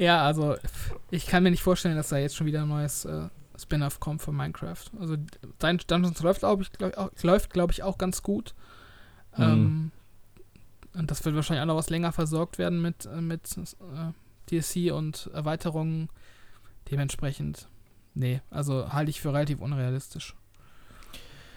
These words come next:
Speaker 2: Dann sagt er noch, dass, äh, neues Projekt aus dem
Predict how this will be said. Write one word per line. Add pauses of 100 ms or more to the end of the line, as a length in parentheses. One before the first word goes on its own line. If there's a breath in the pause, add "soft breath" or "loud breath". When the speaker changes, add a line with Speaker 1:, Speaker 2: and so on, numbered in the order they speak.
(280 loud breath)
Speaker 2:
Dann
sagt
er
noch,
dass,
äh,
neues
Projekt
aus
dem